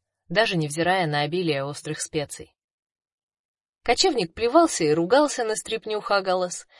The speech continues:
пока она, закатив глаза, не всучила ему утешительный кувшин медовухи, после одного глотка которой тот завалился на бок, на лавку и захрапел.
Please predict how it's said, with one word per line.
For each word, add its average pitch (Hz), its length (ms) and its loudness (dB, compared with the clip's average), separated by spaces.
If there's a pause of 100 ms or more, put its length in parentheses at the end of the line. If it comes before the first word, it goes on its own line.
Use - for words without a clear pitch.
(140)
пока 196 320 4
она, 254 220 2
закатив 214 440 0
глаза, 190 520 0 (380)
не 262 120 0
всучила 311 420 4
ему 277 280 0
утешительный 254 680 0
кувшин 240 400 -2
медовухи, 226 640 4 (640)
после 175 320 2
одного 160 320 2
глотка 156 380 2
которой 247 560 -2 (440)
тот 359 140 6
завалился 262 540 4
на 277 220 4
бок, - 360 -4
на 262 160 4
лавку 262 440 2 (160)
и 277 120 0
захрапел. 139 640 -6